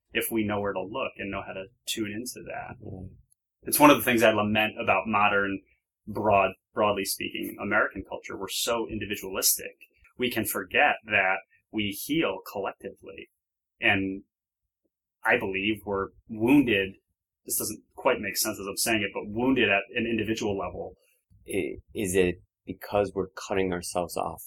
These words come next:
Speaker 2: from the source?
Speaker 1: Yeah.
Speaker 2: That's, that, that, that's really where unhealth happens. But as long as we keep ourselves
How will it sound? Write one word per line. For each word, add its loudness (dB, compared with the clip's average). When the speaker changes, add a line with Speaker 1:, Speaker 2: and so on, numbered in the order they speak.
Speaker 2:
from -10
the -4
source? 4
Speaker 1:
Yeah. 2
Speaker 2:
That's, 2
that, 6
that, 8
that's 8
really 2
where -2
unhealth 2
happens. -2
But -8
as -2
long 2
as -4
we -6
keep -8
ourselves -4